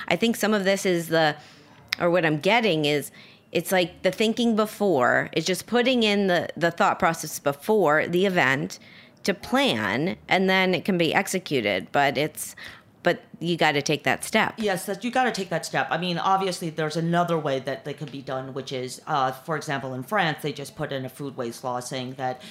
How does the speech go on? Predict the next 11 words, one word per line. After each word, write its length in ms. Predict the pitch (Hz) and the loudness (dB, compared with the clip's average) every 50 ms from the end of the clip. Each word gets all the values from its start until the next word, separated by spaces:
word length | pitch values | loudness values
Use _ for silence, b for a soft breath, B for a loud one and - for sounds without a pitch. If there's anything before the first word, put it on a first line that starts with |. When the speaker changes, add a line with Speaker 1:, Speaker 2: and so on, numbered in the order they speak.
| B B - | B B -8
Speaker 2:
no 360 | 139 156 165 180 190 202 202 | -2 0 2 2 4 2 2
business 600 | 175 170 143 131 - - 131 127 117 - - - B B B B B _ | 2 0 -2 -2 -4 -6 -10 -10 -10 -12 -14 -16 B B B B B _
can, 300 | - 175 156 139 139 139 131 - - | -6 -6 -6 -4 -6 -8 -10 -8 -4
uh, 280 | 135 139 135 131 139 - | -2 0 0 0 0 0
all 160 | - 165 170 | 0 0 2
their 140 | 170 170 165 | 2 0 -2
food 320 | 160 - 175 160 143 127 - | -4 -4 -8 -10 -10 -10 -10
either 220 | 165 165 - 147 139 | -10 -6 -6 -4 -4
must 340 | 139 147 165 170 - - - | -2 -2 0 -2 -2 -2 -6
be 120 | 170 143 | -8 -6
donated 580 | 127 139 123 123 127 123 123 123 127 135 - | -4 -4 -4 -4 -6 -8 -8 -8 -10 -10 -12